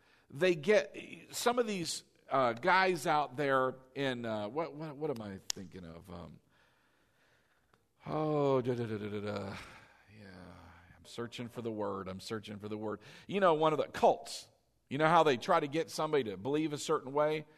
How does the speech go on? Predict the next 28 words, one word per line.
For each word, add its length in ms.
They're 180
a 40
normal 420
person 480
until 280
they 120
get 220
involved 420
with 100
these 200
crazies. 640
Now, 140
how 220
do 80
they 200
get 340
them 200
convinced 920
of 140
what 300
they 180
believe 540
and 160
they 160
start 300
walking 420
in 120
it? 140